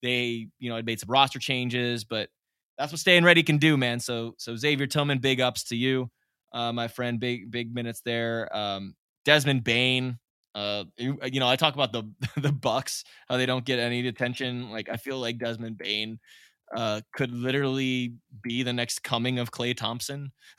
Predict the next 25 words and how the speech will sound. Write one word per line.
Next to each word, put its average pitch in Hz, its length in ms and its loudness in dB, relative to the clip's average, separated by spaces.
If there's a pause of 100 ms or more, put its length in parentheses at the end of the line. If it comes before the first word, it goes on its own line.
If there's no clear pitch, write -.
<laughs> 208 180 6
Like, - 460 6 (440)
uh, 127 580 4
e-, 147 100 2
except 143 440 2
Klay 147 180 4
Thompson 147 420 2
didn't 131 240 -2
dribble 135 300 -2
nearly 139 320 2
as 131 120 -2
much 127 240 -4
as, 120 300 -6
as 120 160 -8
Ba-, 127 280 0
Bane 131 240 0
could 117 120 -6
put 120 160 -2
it 117 60 -4
on 113 120 -6
the 113 80 -10
floor 117 300 -10
and 113 100 -10
stuff. 113 360 -8
But, 101 200 -8